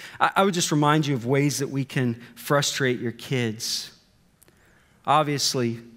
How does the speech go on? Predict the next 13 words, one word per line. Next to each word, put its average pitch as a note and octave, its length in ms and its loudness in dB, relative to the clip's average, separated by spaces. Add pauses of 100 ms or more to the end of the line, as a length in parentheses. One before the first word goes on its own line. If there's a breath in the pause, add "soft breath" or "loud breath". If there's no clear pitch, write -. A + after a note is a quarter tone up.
(280)
abuse. A#2 800 -2 (3500)
Abuse. A#2 640 -4 (1080 soft breath)
I - 20 -4
was B2+ 120 0
thinking C3+ 220 0
about A#2+ 200 2
this, - 520 -6 (160)
the C3 120 -6
tone D3+ 360 0
of C3 80 -2
voice, A#2+ 580 -4
the C3 160 -2
overreaction. A#2 1000 -2